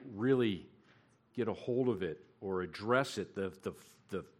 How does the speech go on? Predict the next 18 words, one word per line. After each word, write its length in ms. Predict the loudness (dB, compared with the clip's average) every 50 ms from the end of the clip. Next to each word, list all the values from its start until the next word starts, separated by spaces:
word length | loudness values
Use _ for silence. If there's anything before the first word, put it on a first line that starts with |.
| _ _ _ _ _ _ _ _ _ _ _
focusing 800 | -20 -20 -10 -4 -2 -2 -2 -2 -4 -6 -4 -4 -2 0 2 4
in 180 | 4 4 4
of 100 | 4 2
our 120 | 0 -2 -4
faculties 1040 | -6 -6 -2 0 2 2 2 0 -4 -6 -6 -4 -4 -2 0 0 -2 -2 -6 -8 -10 -16 -20 -20 -20 -20 _ _ -10
to 240 | -6 -2 0 2 2
a, 120 | 0 0 -4 -10 -18 -20 -20 _ _ -12
a 100 | -10 -8
real 440 | -8 -4 -2 2 4 4 4 4 4
threat 500 | 0 -6 -10 -6 -4 -2 -2 -2 -4 -6 -10 -10 -10
isn't 460 | -8 -8 -8 -10 -12 -12 -12 -10 -8
there 220 | -6 -4 -4 -4
because 340 | -4 -6 -10 -12 -14 -14 -14
it's 160 | -14 -14 -10
all 320 | -6 -4 -4 -4 -4 -6 -10 _ _ _ _ _ _ _ _ _ _ _ _ _ _ _ _ _ _ -10
what 220 | -8 -8 -8 -8
might 240 | -8 -8 -8 -8 -8
happen. 300 | -10 -12 -14 -14 -16 -20